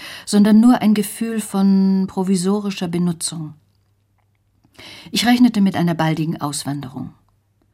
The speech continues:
Haltlos und provisorisch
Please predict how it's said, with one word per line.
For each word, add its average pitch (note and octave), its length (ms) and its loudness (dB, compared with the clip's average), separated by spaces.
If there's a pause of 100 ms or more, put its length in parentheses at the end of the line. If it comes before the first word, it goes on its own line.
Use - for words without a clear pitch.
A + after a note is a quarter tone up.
(600)
Haltlos A3+ 920 -2 (220)
und F3 140 0
provisorisch D#3 840 -4